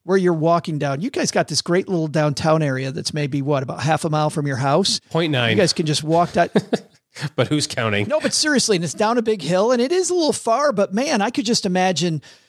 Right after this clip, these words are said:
Speaker 1: y-, you know, when, uh, we were babysitting your house for a while, Cheryl and I would just walk down to that little downtown area and back. And so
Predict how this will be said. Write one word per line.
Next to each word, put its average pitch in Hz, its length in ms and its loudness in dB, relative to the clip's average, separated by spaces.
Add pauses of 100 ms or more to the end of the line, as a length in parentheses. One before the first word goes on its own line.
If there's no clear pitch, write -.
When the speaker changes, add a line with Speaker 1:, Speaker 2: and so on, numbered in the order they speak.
(140)
Speaker 1:
y-, 185 160 -10
you 196 140 -2
know, 175 220 0
when, 165 340 0
uh, 160 160 0
we 196 160 2
were 247 100 2
babysitting 185 580 0
your 151 120 -2
house 185 300 0
for 160 180 -2
a 151 40 0
while, 151 280 0
Cheryl 226 320 2
and 165 80 0
I 156 80 0
would 147 140 -2
just 139 180 -4
walk 160 260 0
down 170 260 0
to 175 120 -6
that 160 260 0
little 165 220 -4
downtown 165 540 0
area 135 340 0
and 139 160 -2
back. 131 400 -2 (400)
And 175 220 0
so 175 460 0